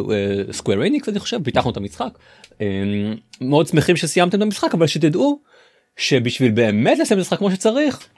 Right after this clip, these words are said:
אתם צריכים לשחק אותו שוב לפחות פעם אחת." אה,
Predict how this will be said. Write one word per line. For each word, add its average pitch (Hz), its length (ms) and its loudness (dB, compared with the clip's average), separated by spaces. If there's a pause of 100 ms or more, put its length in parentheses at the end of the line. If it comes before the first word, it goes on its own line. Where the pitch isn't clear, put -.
(400)
אתם 165 140 2
צריכים 185 280 0
לשחק 147 280 0
אותו 135 240 4 (340)
שוב 113 400 2
לפחות 117 360 0
פעם 98 240 -4
אחת." - 280 -18 (240)
אה, 110 500 2